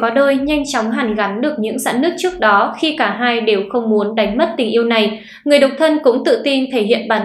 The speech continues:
thân, tăng cơ hội gặp gỡ người phù hợp. Để được may mắn hơn trong thời gian này, những gia chủ tuổi Mùi cần luôn mang theo bên mình vòng tam hợp quý nhân Hợi Mão Mùi để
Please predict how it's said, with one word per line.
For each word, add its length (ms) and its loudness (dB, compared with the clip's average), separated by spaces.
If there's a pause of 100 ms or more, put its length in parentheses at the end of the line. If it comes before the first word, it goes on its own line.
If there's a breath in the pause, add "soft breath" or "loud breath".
thân, 240 0 (220 loud breath)
tăng 180 2
cơ 80 4
hội 300 2
gặp 100 -2 (100)
gỡ 280 -2
người 240 2
phù 80 2
hợp. 220 2 (540 loud breath)
Để 120 4
được 160 2
may 140 2
mắn 220 0
hơn 280 0
trong 200 -4
thời 120 -2
gian 240 -2
này, 300 0
những 260 0
gia 180 -2
chủ 260 0
tuổi 100 0
Mùi 400 0
cần 100 -2
luôn 200 2
mang 220 -2
theo 160 -2
bên 220 0
mình 260 2 (340 loud breath)
vòng 180 2
tam 140 2
hợp 240 2
quý 120 -2
nhân 300 0
Hợi 280 -2
Mão 200 0
Mùi 340 0
để 140 4